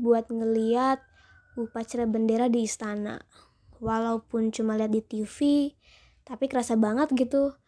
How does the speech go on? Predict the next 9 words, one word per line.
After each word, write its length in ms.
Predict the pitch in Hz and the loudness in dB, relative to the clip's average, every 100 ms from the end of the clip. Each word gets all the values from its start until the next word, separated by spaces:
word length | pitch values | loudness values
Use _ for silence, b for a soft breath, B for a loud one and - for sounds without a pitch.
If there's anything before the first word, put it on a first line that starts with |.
| _ _ _ | _ _ _
Kayak 560 | - 202 202 208 208 - | -6 -4 -2 -4 -6 -8
hentakan 480 | 214 185 - 214 220 | -6 -6 -4 -4 -2
kaki, 720 | 269 285 - - 269 254 - _ _ _ _ _ _ _ - | -2 -4 -4 0 2 2 -2 _ _ _ _ _ _ _ -14
gitu 160 | 220 214 | -10 -4
ya. 240 | 226 240 | -2 -4
Terus 320 | - 233 233 - | 0 0 0 -6
instrumen 640 | 220 - - 220 214 214 | -6 -6 -4 -2 0 -2
orkestra 1040 | - 220 - 233 226 - - 262 254 254 320 240 | -4 -8 -6 -8 -6 -8 0 2 2 -2 -8 -4
yang 400 | 233 220 214 | -2 -2 -6